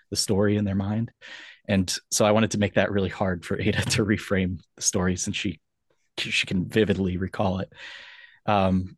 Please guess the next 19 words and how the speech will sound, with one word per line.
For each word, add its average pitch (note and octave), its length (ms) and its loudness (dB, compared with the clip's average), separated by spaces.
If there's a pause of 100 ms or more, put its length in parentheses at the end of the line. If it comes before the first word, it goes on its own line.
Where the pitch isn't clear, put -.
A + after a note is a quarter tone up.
(100)
but A#2 120 0
then A#2 140 8
there's G2+ 220 4
also, F#2+ 580 2 (460)
um, F2 460 0 (440)
it's - 320 -2 (280)
the, C3+ 180 4
the, - 240 0
the A#2+ 140 2
pitch D#3+ 260 2
for A#2 120 2
the G#2 60 6
story G2 360 2
I F#2 80 2
give F#2+ 200 0
is F2+ 180 -4
that G2 160 0
it's - 220 -2
like F2+ 280 0